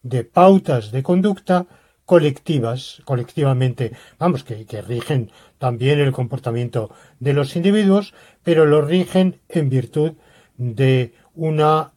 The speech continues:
institucionalización social, no en virtud de la conciencia individual,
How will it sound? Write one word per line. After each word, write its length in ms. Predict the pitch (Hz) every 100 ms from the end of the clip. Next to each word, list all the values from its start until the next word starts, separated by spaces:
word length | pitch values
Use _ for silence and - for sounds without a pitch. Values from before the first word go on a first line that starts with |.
| _
institucionalización 1500 | 175 139 - 165 139 127 147 135 117 113 127 - 143 151 139 - _ _
social, 640 | - 156 131 139 135 101 - _ _ _ _ _ - _ -
no 260 | 139 147
en 140 | 135 127
virtud 400 | 127 - 160 151
de 80 |
la 140 | 131 120
conciencia 840 | 123 110 - 131 135 131 131 110 - - _ _
individual, 840 | 113 113 120 127 156 175 180 214